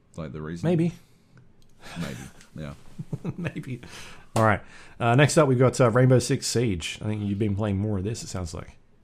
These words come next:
Speaker 1: I've been playing it pretty much every day, just staying, you know, staying in the swing of it, uh, staying in the fucking, staying warm, I guess. Um, it's one of those games, one of two games that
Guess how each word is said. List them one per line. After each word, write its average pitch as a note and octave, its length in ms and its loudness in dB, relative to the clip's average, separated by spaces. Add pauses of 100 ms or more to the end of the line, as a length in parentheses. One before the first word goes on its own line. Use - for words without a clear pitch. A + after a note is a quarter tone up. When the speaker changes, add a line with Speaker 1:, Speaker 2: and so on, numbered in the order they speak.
(100)
Speaker 1:
I've F#3 60 -6
been G#3+ 140 -2
playing B2+ 300 0
it G#2+ 120 -4 (240)
pretty G2+ 160 -2
much F#2 180 -4
every F2 200 -4
day, D2 240 -6
just E2+ 280 -12
staying, D2 680 -12 (100)
you D#2+ 100 -14
know, B1+ 240 -10 (840)
staying D2 480 -10
in C#2 140 -10
the C2+ 80 -12
swing C#2+ 320 -12
of D2+ 60 -8
it, - 100 -12 (200)
uh, C#2+ 220 -10
staying C#2 420 -10
in B1+ 120 -10
the C2 180 -10
fucking, C2 560 -12 (1500)
staying A#2+ 380 -4
warm, F2 380 -6 (120)
I D#2+ 120 -8
guess. - 520 -8
Um, E2+ 760 -4
it's - 260 -10
one C#3 240 -4
of C#3+ 60 -4
those B2 220 -4
games, G#2 640 -6
one G#2+ 160 -4
of G2 160 -6
two G2 180 -6
games E2+ 380 -6
that C#2+ 100 -10